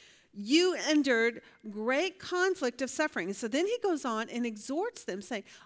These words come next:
"I expect better things of you." Does that sound familiar? Do you remember back in chapter, uh, six where he did the same thing? He said,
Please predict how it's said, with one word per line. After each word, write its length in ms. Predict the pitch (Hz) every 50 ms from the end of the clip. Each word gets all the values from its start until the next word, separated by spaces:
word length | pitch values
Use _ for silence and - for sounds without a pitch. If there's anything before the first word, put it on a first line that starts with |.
| _ _ -
"I 240 | 262 269 320 381 392
expect 420 | 330 302 - - - 285 277 - -
better 220 | 269 262 262 269
things 260 | - 320 320 320 -
of 80 | 262 214
you." 80 | 214
Does 140 | 196 214 220
that 180 | - 381 466 -
sound 240 | - 403 415 381 -
familiar? 520 | - 277 240 233 233 247 269 302 339 392 415 _ _ _ _ _ _ _ _ _ _ _ _ _ _ -
Do 100 | - 294
you 20 |
remember 220 | 294 320 349 403 392
back 260 | 381 349 359 359 -
in 80 | 311 277
chapter, 600 | - - 330 302 311 311 - 320 285 247 233 - - _ -
uh, 180 | 226 220 196 196
six 420 | - - - 330 359 339 - -
where 100 | 330 294
he 40 | 269
did 180 | 226 277 277 240
the 60 | 254
same 300 | - - 294 277 269 262
thing? 340 | - 269 262 269 311 339 359 _ _ _ _ _ _ _ _ _ _ _ _ _ -
He 140 | 302 294
said, 460 | 277 - - 339 294 294 277 247 254